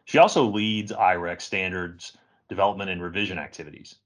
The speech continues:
She served as a principal investigator for federally funded training and certification efforts and is a national thought leader on clean energy workforce issues. She leads a team that develops unique job-focused online training and pioneered the use of micro-credentials to provide clean energy add-on skills for allied professionals.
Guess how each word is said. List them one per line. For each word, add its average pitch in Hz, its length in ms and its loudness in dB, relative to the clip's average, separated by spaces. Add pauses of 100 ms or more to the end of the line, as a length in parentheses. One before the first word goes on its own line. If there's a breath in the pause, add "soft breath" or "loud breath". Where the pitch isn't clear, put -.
(100)
She 98 200 -6
served 113 300 0
as 98 100 -4
a 85 60 -10
principal 101 360 -6
investigator 95 520 -2
for 117 120 -10
federally 101 440 -2
funded 92 320 -2
training 104 480 0
and 87 100 -10
certification 110 680 -4
efforts 101 440 -2
and 95 80 -6
is 87 120 -6
a 90 80 -4
national 95 640 -2
thought 101 320 4
leader 92 260 -6
on 92 100 -4
clean 98 240 -8
energy 92 360 -6
workforce 95 500 -4
issues. - 480 -6 (640 soft breath)
She - 180 2
leads 160 200 8
a 151 40 6
team 151 380 0
that 92 160 -8
develops 98 400 -4
unique 110 400 -4
job-focused 104 720 0
online 98 400 -4
training 110 400 -4
and 90 160 -6
pioneered 107 420 0
the 98 80 -6
use 104 360 -2
of 87 160 -6
micro-credentials 104 880 -2
to - 100 -16
provide 87 360 0
clean 107 260 -4
energy 98 560 -4
add-on 98 460 4
skills 98 420 -6
for 78 160 -8
allied 95 340 2
professionals. - 640 -10